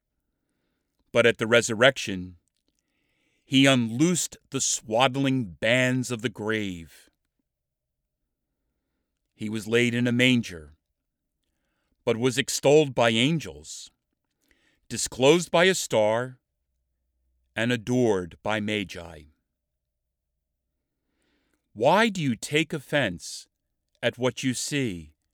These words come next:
instead of attending to its spiritual significance? He was exiled into Egypt, but he banished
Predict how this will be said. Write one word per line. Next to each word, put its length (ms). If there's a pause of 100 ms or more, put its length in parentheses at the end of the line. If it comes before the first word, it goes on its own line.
(1120)
instead 400
of 100
attending 760 (520)
to 140
its 160
spiritual 600
significance? 1040 (2750)
He 140
was 280
exiled 540
into 400
Egypt, 560 (1600)
but 120
he 120
banished 640